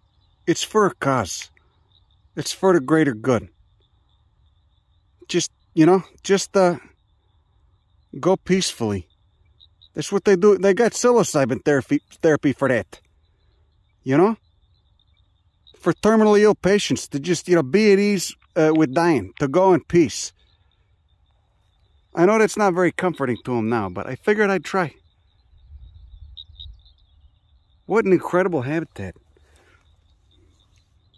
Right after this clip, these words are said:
The shit is it? I don't even know. <laughs> It's just fucking, it's like some sort of a irid over there. It's a nice leucadendron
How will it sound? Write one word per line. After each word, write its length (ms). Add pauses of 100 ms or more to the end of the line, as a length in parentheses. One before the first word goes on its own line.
(140)
The 80
shit 220
is 120
it? 180 (140)
I 60
don't 100
even 240
know. 180
<laughs> 60 (1000)
It's 220
just 400 (460)
fucking, 340 (720)
it's 120
like 100
some 220
sort 220
of 120
a 220
irid 240
over 260
there. 220 (4000)
It's 200
a 60
nice 320
leucadendron 680